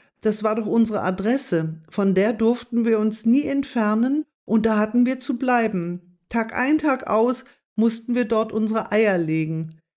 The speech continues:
Nach einem Jahr bekamen dann einige von uns die Chance auf Freiheit.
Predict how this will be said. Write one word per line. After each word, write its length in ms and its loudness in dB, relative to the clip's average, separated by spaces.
Nach 220 0
einem 380 2
Jahr 400 2
bekamen 520 0
dann 180 0
einige 440 -2
von 240 -2
uns 320 0
die 140 -2
Chance 500 -2
auf 140 -2
Freiheit. 720 0